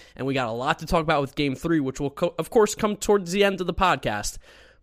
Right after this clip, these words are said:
But this is a, this is a series that is starting to build a lot of storylines, a lot of narratives, a lot to talk about here. Lindor hurt, DeGrom hurt,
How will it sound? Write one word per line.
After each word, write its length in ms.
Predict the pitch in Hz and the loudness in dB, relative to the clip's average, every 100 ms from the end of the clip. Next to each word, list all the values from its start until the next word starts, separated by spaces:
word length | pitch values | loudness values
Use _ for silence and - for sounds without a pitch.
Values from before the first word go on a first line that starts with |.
| - | -4
But 180 | 127 | -2
this 260 | 131 202 - | 6 6 8
is 200 | 240 202 | 2 4
a, 200 | 196 180 | 4 4
this 160 | 156 190 | 2 0
is 40 | |
a 100 | 285 | 0
series 480 | - 226 226 214 147 | 2 0 2 0 2
that 200 | 170 151 | 2 2
is 160 | 147 - | 0 -2
starting 420 | - 147 147 139 | -2 0 0 -2
to 100 | 127 | -2
build 220 | 131 123 | -2 0
a 40 | |
lot 180 | 117 104 | -2 -4
of 40 | - | -6
storylines, 800 | - 196 185 180 175 175 170 - | 2 6 6 6 4 4 0 -4
a 60 | 127 | -2
lot 180 | 123 113 | 0 -2
of 80 | |
narratives, 760 | 123 131 151 156 151 147 139 - - - - | -4 0 4 6 6 4 0 -6 -12 -20 -10
a 80 | 120 | -6
lot 380 | 120 120 143 147 | -4 2 2 2
to 80 | 143 | 0
talk 240 | 147 123 | 0 0
about 260 | 120 117 113 | 0 -4 -2
here. 300 | 123 113 110 _ _ | -4 -4 -6 _ _
Lindor 460 | 120 123 151 147 123 | -8 2 6 6 6
hurt, 260 | 104 - _ _ | -2 -8 _ _
DeGrom 500 | 120 113 135 135 117 | -10 0 4 4 2
hurt, 260 | 117 98 | -2 -6